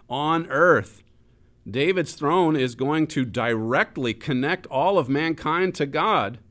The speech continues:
That's why it's called David's throne, not Christ's throne, which it is. It's named after an ordinary mortal man. It's named after David because God wants to gather in the world.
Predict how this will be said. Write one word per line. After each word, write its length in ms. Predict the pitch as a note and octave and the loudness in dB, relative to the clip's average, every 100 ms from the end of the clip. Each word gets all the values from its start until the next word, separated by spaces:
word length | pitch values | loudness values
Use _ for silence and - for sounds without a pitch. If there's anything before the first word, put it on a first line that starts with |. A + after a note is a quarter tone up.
| _ _ _ _ _ _ | _ _ _ _ _ _
That's 220 | B2 D3 | -4 -2
why 180 | E3 E3 | 2 2
it's 120 | F3 | 2
called 380 | - E3+ A3 A3 | 0 2 2 2
David's 380 | D3+ G#2+ F#2 - | 0 -2 -4 -8
throne, 340 | F#2+ D#2 D#2 | -6 -6 -4
not 240 | G2 D3 - | -2 -2 -2
Christ's 340 | C#3+ E3+ - | -2 0 -2
throne, 400 | B2 G2+ G#2+ D#3+ - _ _ _ - | -6 -6 -6 -8 -14 _ _ _ -6
which 220 | A2 G2+ | -6 -4
it 120 | G2 | -2
is. 420 | C#3 C#3+ D3 - | -2 -2 -4 -6
It's 220 | A#2+ A2+ | -8 -6
named 400 | C3 C#3 F3 F3+ | -4 -2 0 0
after 340 | C#3+ D3+ D#3 B2 | -2 -4 -2 -2
an 140 | G#2+ | -2
ordinary 800 | D#3 E3 F3 F3 E3+ E3+ E3+ E3 - - - _ | -4 -2 -2 -2 -2 0 0 -2 -8 -20 -20 _
mortal 760 | G#2 A#2+ C#3+ D#3 D#3+ D#3 D3+ D#3 | -4 -2 2 4 4 2 0 -6
man. 600 | - G#2+ A#2+ A#2 F2+ G#2 - _ _ _ _ _ _ _ _ _ _ _ _ _ _ _ - | -8 -4 -2 -2 -4 -10 -16 _ _ _ _ _ _ _ _ _ _ _ _ _ _ _ -20
It's 160 | - | -10
named 260 | C#3 D#3 D#3 | -2 2 2
after 240 | D3+ D3+ | 2 0
David 420 | C3+ C3+ B2+ G2+ | -2 2 2 0
because 280 | G#2+ C3+ A#2 | -4 -4 -6
God 320 | G#2 B2+ C#3+ | -2 0 0
wants 260 | C3+ C#3 C3+ | 0 -2 -4
to 300 | A#2+ G#2+ F#2+ - A2+ | -4 -4 -4 -12 -6
gather 580 | B2+ C#3+ E3+ F#3 G3 F#3+ | -2 0 2 4 4 4
in 380 | D#3+ E3+ F#3 | 2 0 2
the 100 | D#3 | 2
world. 680 | C3+ A#2+ F3 F#3+ D3 F#2 - | 2 2 4 6 6 4 -4